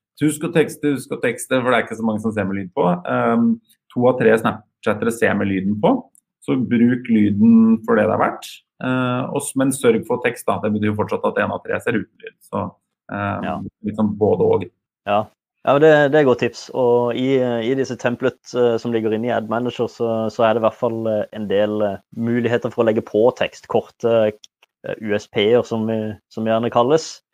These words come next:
Speaker 1: Mm.
Speaker 2: Korte, korte tekster. Men fremover da, eh, er det noe vi har glemt for, for de som skal annonsere i Snapchat nå, som, eh, som er viktig å ta med?
Speaker 1: Nei,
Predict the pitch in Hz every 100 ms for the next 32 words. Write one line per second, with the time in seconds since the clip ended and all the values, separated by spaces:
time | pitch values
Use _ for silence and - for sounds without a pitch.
0 | - 117 92 110 - - 113 113 107 107
1 | 101 101 98 _ _ - 107 - - 107
2 | 98 95 - 104 - 95 - - _ _
3 | - - 143 185 - 170 180 185 151 87
4 | - _ _ - 151 139 139 156 170 160
5 | 160 143 151 - 143 147 135 - 139 123
6 | 113 117 120 - - 104 95 104 123 120
7 | 117 - 110 160 - _ _ 127 120 120
8 | 120 120 117 113 110 _ _ - 110 127
9 | 123 - 123 113 104 160 _ _ _ _
10 | _ _ 127 113 - 104 113